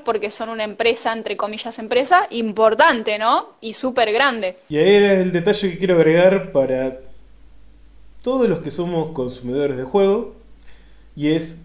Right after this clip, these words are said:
Speaker 2: hacer compras inteligentes. Yo por mi parte, mi acción va a ser no volver a comprar nunca jamás un juego de Activision Blizzard,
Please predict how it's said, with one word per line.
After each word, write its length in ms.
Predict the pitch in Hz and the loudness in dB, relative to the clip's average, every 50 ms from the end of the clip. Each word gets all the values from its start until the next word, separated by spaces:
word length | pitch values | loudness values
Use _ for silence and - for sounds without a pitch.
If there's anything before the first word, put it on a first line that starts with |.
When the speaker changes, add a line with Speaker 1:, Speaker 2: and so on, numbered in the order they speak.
| - - - - - - | -20 -20 -20 -20 -14 -10
Speaker 2:
hacer 440 | 160 147 - - 196 185 190 190 - | -8 -8 -2 0 0 0 0 -2 -4
compras 460 | - 185 185 185 175 170 170 170 - - | -4 -2 -2 -2 -4 -4 -6 -6 -8 -8
inteligentes. 880 | 165 147 143 - 135 131 123 - - 107 98 98 - 113 110 - - - - - - - - | -8 -8 -6 -6 -6 -6 -6 -6 -8 -10 -10 -10 -14 -16 -16 -18 -18 -20 -20 -20 -20 -14 -6
Yo 160 | - 202 196 | -4 -4 -2
por 140 | 196 180 160 | -2 -4 -4
mi 140 | 156 156 156 | -4 -4 -2
parte, 680 | 156 165 180 180 180 185 196 190 185 180 185 - - - - - - - - - - | 0 0 0 0 0 2 0 0 0 0 -4 -10 -16 -20 -20 -20 -20 -20 -18 -10 -4
mi 180 | 143 175 202 | 0 0 2
acción 600 | 214 190 - - - 180 180 190 196 190 185 185 - - - - - 139 131 135 | 2 0 -2 -2 -2 0 0 0 0 -4 -8 -12 -18 -20 -20 -20 -18 -8 -2 2
va 120 | 139 139 | 4 4
a 40 | 139 | 4
ser 320 | 139 - 151 151 151 147 - - - - - | 2 0 -2 -4 -4 -6 -10 -14 -20 -18 -12
no 200 | - 135 156 185 | -6 -2 0 2
volver 300 | 190 185 170 160 180 180 | 2 2 2 2 0 0
a 60 | 180 | 0
comprar 540 | 143 143 135 135 143 156 156 156 151 151 - - - - - | 0 -2 -4 -2 -2 0 0 0 0 -4 -10 -16 -20 -18 -12
nunca 400 | - 151 170 196 208 196 - 170 | -8 -4 -2 -2 -2 -4 -6 -8
jamás 460 | - - 143 135 147 190 - 151 - - | -4 -2 -2 0 0 -2 -4 -6 -8 -10
un 160 | 147 143 143 | -10 -8 -8
juego 220 | 139 - 160 147 139 | -4 -2 0 0 0
de 60 | 131 | 0
Activision 400 | 120 - 131 131 131 - 135 131 | -2 -4 -6 -6 -6 -6 -6 -6
Blizzard, 480 | 127 135 131 - - 139 143 - 170 | -6 -8 -8 -6 -4 -4 -4 -4 -8